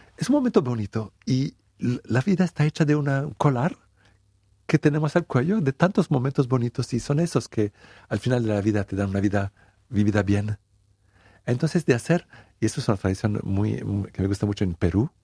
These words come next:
que hacen estas, que ponen una gran, grano blanco,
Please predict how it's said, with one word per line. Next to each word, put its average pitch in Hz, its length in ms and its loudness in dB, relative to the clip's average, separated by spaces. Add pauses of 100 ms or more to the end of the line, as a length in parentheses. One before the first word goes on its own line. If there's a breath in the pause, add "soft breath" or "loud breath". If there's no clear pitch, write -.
(580 loud breath)
que - 120 0
hacen 143 240 2
estas, 127 340 -4
que - 200 -2
ponen 175 340 -2 (500 soft breath)
una 196 220 2
gran, 135 340 0 (180)
grano 131 320 0
blanco, 113 640 2